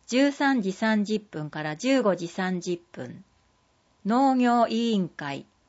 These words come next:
電話五一の二九五零、予約制。結婚相談。十月十日土曜、十三時三十分から十六時三十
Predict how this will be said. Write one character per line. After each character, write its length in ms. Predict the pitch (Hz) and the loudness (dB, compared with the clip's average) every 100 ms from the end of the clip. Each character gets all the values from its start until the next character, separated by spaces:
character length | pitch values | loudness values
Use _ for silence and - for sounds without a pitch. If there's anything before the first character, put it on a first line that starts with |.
| _ - | _ -4
電 300 | 196 185 170 | -2 0 -2
話 240 | 165 160 - | -2 -4 -4
五 260 | 220 240 | -2 0
一 280 | 233 - 208 | 0 -2 -2
の 280 | 185 180 - | 0 -2 -4
二 300 | 226 254 277 269 | 0 2 2 2
九 300 | 262 247 208 | 0 0 0
五 340 | 165 175 165 | 0 0 0
零、 300 | 160 143 - - - | -2 -6 -8 -18 -4
予 120 | 175 | 0
約 260 | 185 180 - | 0 -2 -8
制。 420 | - 156 139 131 _ _ _ _ _ _ _ _ _ _ _ | -8 -6 -6 -12 _ _ _ _ _ _ _ _ _ _ _
結 220 | - 202 208 | 0 0 0
婚 240 | 277 269 285 | 2 2 2
相 360 | 277 247 185 | 4 4 4
談。 320 | 135 127 120 - _ _ _ _ _ | 0 -6 -10 -16 _ _ _ _ _
十 280 | - 247 262 | -2 2 4
月 320 | 247 240 - | 4 2 -2
十 240 | - 214 214 | 0 0 0
日 320 | - 190 - | -2 -2 -2
土 200 | 165 185 | -2 0
曜、 360 | 180 170 147 - _ _ _ | 0 0 -2 -8 _ _ _
十 220 | 233 262 | 0 0
三 300 | 269 285 262 | 2 4 4
時 120 | 214 | 2
三 320 | 196 226 226 214 | -2 2 2 2
十 140 | 220 | -2
分 320 | 214 - 160 | -6 -6 -6
か 140 | 151 151 | -4 -4
ら 140 | 151 | -4
十 260 | 151 233 262 | 0 2 4
六 220 | 254 247 | 2 0
時 140 | 196 | -4
三 300 | 160 185 175 | -4 -2 -2
十 180 | 170 170 | -4 -6